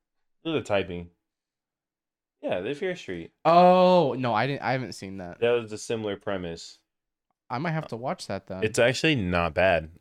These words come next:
Speaker 1: I, it's, it's from R L Stine. He made the fucking
Speaker 2: Oh, yeah,
Speaker 1: Goosebumps.
Speaker 2: yeah, yeah, yeah.
Speaker 1: So it's not, like, gory or anything like you might like.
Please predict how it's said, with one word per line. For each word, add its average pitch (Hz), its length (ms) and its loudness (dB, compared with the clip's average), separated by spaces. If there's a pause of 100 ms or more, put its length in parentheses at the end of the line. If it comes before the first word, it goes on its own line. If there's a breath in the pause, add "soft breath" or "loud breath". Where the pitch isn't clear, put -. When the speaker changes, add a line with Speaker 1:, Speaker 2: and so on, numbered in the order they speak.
Speaker 1:
I, 87 220 -2
it's, 98 260 -6 (100)
it's - 400 -4 (460)
from 107 200 -2
R 95 200 0
L 90 120 2
Stine. 95 540 -2 (460)
He 87 80 -10
made 87 180 -4
the 139 60 6
fucking - 20 8
Speaker 2:
Oh, 165 460 4
yeah, 156 160 -2
Speaker 1:
Goosebumps. - 100 2
Speaker 2:
yeah, 151 60 -4 (120)
yeah, 117 60 -6
yeah. 98 120 -8 (400)
Speaker 1:
So 107 140 4
it's 98 160 -2
not, 120 160 0
like, 90 200 0
gory 92 420 2
or 90 60 -2
anything 87 400 -6
like 82 160 -8
you 87 120 -8
might 85 240 -8
like. 87 440 -10